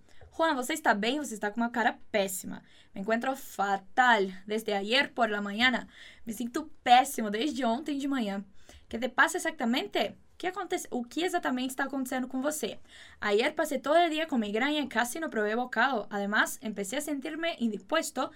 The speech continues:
y a toser y creo que tuve un poco de fiebre." "Ontem passei o dia todo com enxaqueca e quase não comi nada. Além disso, comecei a me sentir indisposto e a tossir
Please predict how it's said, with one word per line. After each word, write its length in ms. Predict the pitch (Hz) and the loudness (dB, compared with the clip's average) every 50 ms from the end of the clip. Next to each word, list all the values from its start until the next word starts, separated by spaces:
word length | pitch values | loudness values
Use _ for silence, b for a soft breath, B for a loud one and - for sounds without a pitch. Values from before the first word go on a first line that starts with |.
| B B B B | B B B B
y 80 | B 208 | B -6
a 80 | 196 | -4
toser 500 | 190 202 202 - - 330 330 285 269 294 285 | -6 -8 -8 -4 0 0 0 0 0 -4 -6
y 100 | - 214 | -8 -8
creo 240 | - - 226 285 302 | -6 -4 -2 -2 -2
que 100 | 320 277 | -2 -4
tuve 200 | - 254 269 277 | -6 -4 -4 -4
un 80 | 240 | -4
poco 180 | - 220 - 202 | -4 -6 -8 -8
de 80 | 190 - | -10 -10
fiebre." 460 | - - - 233 269 226 190 - - - B B B B B B B | -10 -6 -2 -2 -2 -2 -4 -8 -12 -16 B B B B B B B
"Ontem 160 | B 269 320 | B -2 -2
passei 220 | 285 285 294 294 294 | -2 -2 -2 -2 -2
o 40 | 277 | -2
dia 140 | 269 330 | -2 -2
todo 220 | - 302 269 262 254 | -2 -2 -4 -4 -4
com 80 | - | -4
enxaqueca 500 | 269 247 - 269 262 - 254 254 240 - | -4 -4 -6 -6 -6 -6 -6 -6 -8 -10
e 40 | 226 | -14
quase 440 | - - 254 226 240 269 254 254 285 | -6 0 2 4 4 4 2 -2 -4
não 180 | 277 247 240 254 | -2 0 -2 -2
comi 220 | 247 240 233 247 | 0 0 0 2
nada. 340 | 240 214 196 202 185 202 190 B B B B B B | 2 0 0 -2 -4 -6 -8 B B B B B B
Além 200 | B 214 214 220 | B -4 -2 -2
disso, 260 | 220 277 330 320 - | -2 -2 -2 -4 -4
comecei 320 | - 269 240 226 - 220 220 | -4 -4 -4 -2 -2 -4 -4
a 40 | 214 | -4
me 80 | 208 | -6
sentir 300 | 196 - 214 196 - 202 | -6 -8 -8 -8 -8 -6
indisposto 640 | 202 202 190 - - - 285 294 370 370 - - - - b b b b b | -6 -6 -8 -8 -8 -4 0 0 0 0 -2 -8 -16 -18 b b b b b
e 80 | 220 | -8
a 80 | 208 - | -6 -6
tossir 500 | - 214 196 - - - 320 349 359 | -6 -8 -8 -6 -4 -2 -2 -2 -4